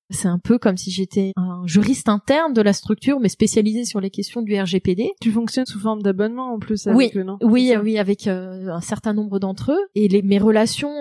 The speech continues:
Speaker 1: avec ces structures-là est en général très longue. C'est à minima six mois. Euh, très souvent, euh, c'est, euh, un an à deux ans pour arriver à un niveau de conformité acceptable, euh,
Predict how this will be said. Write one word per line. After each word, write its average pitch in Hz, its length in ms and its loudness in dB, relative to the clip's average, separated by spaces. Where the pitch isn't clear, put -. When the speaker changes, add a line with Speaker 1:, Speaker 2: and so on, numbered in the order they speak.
Speaker 1:
avec 190 180 -8
ces - 160 -8
structures-là 208 840 -2
est 170 100 -6
en 180 80 -4
général 202 400 0
très 226 240 2
longue. 226 240 -2
C'est - 160 -8
à 160 100 -4
minima 220 520 2
six 196 300 -8
mois. 233 420 2
Euh, - 20 -4
très 190 200 0
souvent, 220 540 -4
euh, 190 120 -4
c'est, 196 420 -6
euh, 185 140 -6
un 196 180 0
an 226 120 0
à 202 80 2
deux 190 260 4
ans 247 160 2
pour 190 160 0
arriver 190 440 0
à 214 120 0
un 175 60 -4
niveau 196 340 0
de 208 40 -8
conformité 202 840 -4
acceptable, 208 840 2
euh, 180 420 0